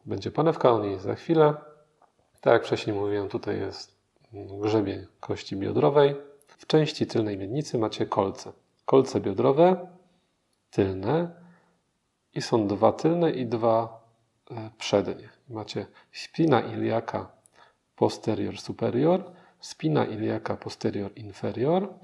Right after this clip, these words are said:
Z przodu natomiast będziecie mieć spina iliaca anterior superior i spina iliaca anterior inferior. Tak samo te kolce widać od strony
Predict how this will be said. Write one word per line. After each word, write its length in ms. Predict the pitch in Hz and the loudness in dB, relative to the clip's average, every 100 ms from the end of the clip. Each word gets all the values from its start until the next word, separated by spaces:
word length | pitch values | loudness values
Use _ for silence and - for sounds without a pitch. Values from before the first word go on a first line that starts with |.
| - - - - _ _ - _ | -8 -8 -18 -20 _ _ -20 _
Z 120 | - | -8
przodu 260 | - 160 139 | 2 4 4
natomiast 340 | 110 113 107 | 4 2 0
będziecie 320 | 110 110 107 | 0 0 -2
mieć 220 | 101 98 | -6 -8
spina 380 | - - 135 117 - - 117 | -12 -6 0 0 0 -8 -8
iliaca 680 | 117 110 113 107 - 104 98 - - _ _ | -4 0 0 0 -2 -8 -8 -18 -20 _ _
anterior 500 | 127 123 113 104 101 | -2 0 0 0 -2
superior 600 | - 117 151 180 180 180 - - _ _ | -6 -6 -2 2 0 -2 -12 -20 _ _
i 40 | |
spina 360 | 131 - 156 120 | -18 -4 0 0
iliaca 540 | 104 101 107 147 - | 0 -4 -2 0 0
anterior 520 | - 107 117 110 107 110 - | -2 -2 -2 0 -2 -4 -10
inferior. 840 | 123 117 - 98 95 95 - - _ _ _ _ _ _ _ _ _ _ _ | -8 -8 -6 -6 -4 -8 -14 -18 _ _ _ _ _ _ _ _ _ _ _
Tak 220 | 160 147 | -4 0
samo 260 | - 113 104 | 2 2 0
te 200 | - 92 - _ _ _ _ _ _ | -4 -10 -12 _ _ _ _ _ _
kolce 420 | - 104 - - 170 | 0 2 2 0 -2
widać 340 | 147 139 135 | 2 2 2
od 260 | 110 120 - | 0 -2 -4
strony 580 | - - 113 110 107 | -10 -6 -4 -2 -2